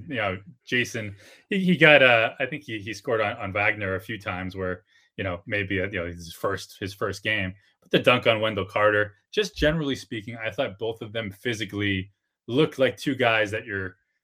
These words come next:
uh, expecting to carry the load for the entirety of this year.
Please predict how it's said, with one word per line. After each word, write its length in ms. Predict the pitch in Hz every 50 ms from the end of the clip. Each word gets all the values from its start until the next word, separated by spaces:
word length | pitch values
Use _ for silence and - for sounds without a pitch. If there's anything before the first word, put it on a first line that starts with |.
| _ _ _ _ _
uh, 460 | 123 107 104 98 95 92 95 95 101 - - _ _ _ _ -
expecting 640 | 131 - - - 127 117 113 - - 107 101 98
to 220 | 98 - 113 101 92
carry 420 | - - - 107 104 104 104 101
the 80 | 98 98
load 360 | 95 95 92 90 90 87 -
for 360 | _ - 92 87 87 107 - -
the 100 | 113 98
entirety 400 | 92 92 104 98 92 90 87 87
of 100 | 85 85
this 160 | 87 80 -
year. 220 | 90 87 90 95